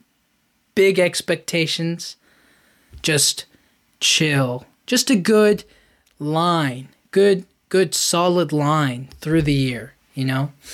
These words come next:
Whatever happens in between it, you know, ups, downs, peaks, valleys,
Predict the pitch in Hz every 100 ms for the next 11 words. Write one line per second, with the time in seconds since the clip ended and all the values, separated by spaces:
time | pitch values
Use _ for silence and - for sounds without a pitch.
0 | - - - 160 240 233 208 190 233 240
1 | 247 247 208 220 208 - 226 247 269 285
2 | 294 277 - 165 170 185 196 175 196 202
3 | - 170 185 196 - - 208 208 156 165
4 | 175 196 196 -